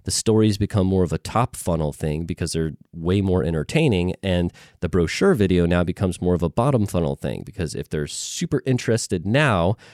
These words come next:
and they, and they're now committed to the company because of the customer testimonial,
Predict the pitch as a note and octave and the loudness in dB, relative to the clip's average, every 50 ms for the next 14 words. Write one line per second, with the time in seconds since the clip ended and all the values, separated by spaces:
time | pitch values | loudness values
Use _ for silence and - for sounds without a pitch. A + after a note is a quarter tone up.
0 | - _ _ - G2+ F#2+ F#2 F#2 F2+ F2+ F2+ F2 - - _ _ _ - G2 F#2 | -20 _ _ -6 -4 -2 0 0 2 2 0 0 -2 -6 _ _ _ -8 -6 -4
1 | E2 F2 E2+ F2 E2+ E2 C#2+ E2+ - _ G2+ G#2 G2+ A2+ A2 - - F2 G2+ D#3 | -2 -2 -2 -2 -2 -4 -6 -8 -10 _ -4 -2 0 -2 -2 -2 -4 -2 -2 0
2 | E3+ E3+ B2+ - - G#2 E2+ F2 - - F#2 D2+ - F2 F2 E2 - F2 - - | 2 2 0 0 -2 -4 -4 -4 -4 -4 -6 -4 -4 -4 -4 -4 -4 -6 -10 -12
3 | - - - A#2 A2 G#2+ G#2 G2+ F#2+ - - - _ - A#2+ B2 A2 G2 F2+ E2+ | -10 -4 0 2 4 4 4 4 2 0 -2 -6 _ 2 2 4 4 4 4 2
4 | F2 E2+ - - - - - _ _ _ - - - G2+ F#2+ - G#2 F2+ E2+ - | 0 -2 -4 -8 -16 -20 -20 _ _ _ -6 -2 -2 -2 -2 0 -2 -2 -2 -2
5 | G2+ F2+ - - E2+ G#2 C#3 D#3 C3+ G#2+ F#2+ F2 F2 F2+ | -2 -2 -2 0 2 2 4 4 4 4 4 2 2 0